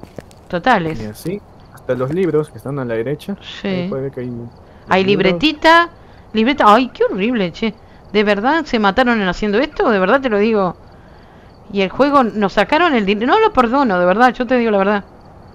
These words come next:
Speaker 1: Yo no perdono eso. Me podrás bajar de nivel, sacarme el nivel.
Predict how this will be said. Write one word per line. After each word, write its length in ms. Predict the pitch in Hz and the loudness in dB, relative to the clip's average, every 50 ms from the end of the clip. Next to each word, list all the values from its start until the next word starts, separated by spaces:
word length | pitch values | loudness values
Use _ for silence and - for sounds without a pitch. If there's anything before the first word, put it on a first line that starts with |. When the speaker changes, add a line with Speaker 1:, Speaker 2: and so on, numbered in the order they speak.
| - - | -20 -8
Speaker 1:
Yo 140 | - - 302 | -2 0 0
no 120 | 302 294 | 0 2
perdono 380 | 233 262 233 240 262 247 202 180 | 2 0 2 2 0 0 0 -2
eso. 280 | 180 175 - - 165 170 - - - - - - - - - - - | -4 -6 -8 -10 -12 -12 -12 -20 -20 -20 -20 -20 -20 -20 -20 -6 0
Me 120 | 208 220 | 0 2
podrás 280 | 202 240 262 285 339 359 | 4 4 6 6 6 6
bajar 300 | 370 349 - - 330 330 | 6 6 6 4 4 4
de 100 | 330 311 | 2 2
nivel, 420 | 269 247 233 233 233 214 190 170 160 | 2 2 4 4 2 2 0 -2 -2
sacarme 380 | - 208 202 - 220 247 254 | -2 -2 2 4 4 4 4
el 80 | 247 220 | 2 2
nivel. 480 | 208 202 214 226 226 202 175 151 135 | 2 4 4 4 4 4 2 -2 -6